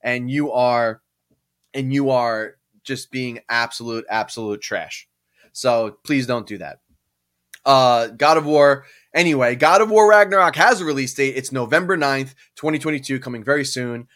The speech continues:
Um, I find it interesting <laughs> that they didn't take the November eleventh date that Starfield previously occupied. They were doing eleven eleven twenty-two. And, um,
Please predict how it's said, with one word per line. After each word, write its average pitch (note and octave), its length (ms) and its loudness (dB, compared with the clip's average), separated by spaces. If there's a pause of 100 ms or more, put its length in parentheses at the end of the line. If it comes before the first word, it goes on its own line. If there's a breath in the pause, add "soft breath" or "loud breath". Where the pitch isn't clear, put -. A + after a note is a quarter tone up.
(160)
Um, A#2 260 -8
I C#3 80 2
find E3 300 -2
it E3 160 -2
interesting D3+ 520 -2
<laughs> - 20 0
that C#3 120 -2
they C3+ 100 2
didn't C#3 300 -4
take C#3 240 0
the C3+ 80 -4
November B2+ 480 -2
eleventh A#2+ 500 -4
date D#3 240 0
that G#2+ 140 -8
Starfield C3+ 760 -2 (240 soft breath)
previously C3+ 480 -2
occupied. C3+ 600 0
They B2+ 60 -4
were A#2+ 100 -6
doing A#2 220 -10
eleven A#2 400 -4
eleven A2+ 400 -6
twenty-two. E3+ 640 -4 (360 soft breath)
And, A#2+ 280 -2
um, G#2+ 560 -6